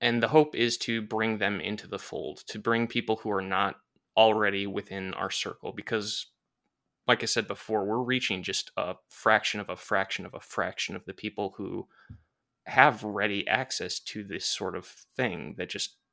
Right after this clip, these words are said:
simply aren't aware of it. Now, hopefully that doesn't bring in, you know, the hordes of twelve-year-olds that are currently lurking in the corners of V R Chat waiting to test out their latest,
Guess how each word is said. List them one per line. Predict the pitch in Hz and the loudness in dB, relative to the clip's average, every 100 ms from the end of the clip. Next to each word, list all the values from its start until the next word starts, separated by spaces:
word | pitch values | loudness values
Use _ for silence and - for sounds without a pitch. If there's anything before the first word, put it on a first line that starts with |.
| _ | _
simply | - 95 90 90 - | -12 -10 -8 -10 -10
aren't | 78 92 | -12 -6
aware | 104 - 53 | -4 -4 -4
of | - - | -8 -8
it. | - _ - - - | -12 _ -20 -20 -10
Now, | - 104 | -2 4
hopefully | 135 123 127 | 4 6 6
that | 117 113 | 8 6
doesn't | 113 110 101 | 2 0 -2
bring | 110 107 | 0 0
in, | 101 101 98 | 0 -2 -2
you | 95 | -4
know, | 95 92 95 98 | -2 -2 -2 -4
the | 113 92 92 | -2 -2 -2
hordes | - - 117 113 107 104 | -4 2 6 6 4 0
of | 104 92 - | -2 -2 -6
twelve-year-olds | - 113 113 107 101 98 101 101 - | 2 6 6 2 0 2 0 -2 -6
that | 107 104 | -4 -2
are | |
currently | 101 - 101 104 85 101 98 | -4 -4 -2 -2 -2 -2 -2
lurking | 101 104 - 101 | -2 -4 -4 -6
in | 101 | -6
the | 98 | -4
corners | 107 101 101 104 | -4 -2 -4 -6
of | 101 | -8
V | 104 104 | -4 -2
R | 101 | -2
Chat | - 101 104 | -2 -2 -2
waiting | - 107 107 | -2 -2 -4
to | - | -8
test | - 104 - 98 | -6 -4 -4 -4
out | 104 - | -4 -6
their | - 98 | -8 -4
latest, | 104 104 - - | -4 -2 -4 -4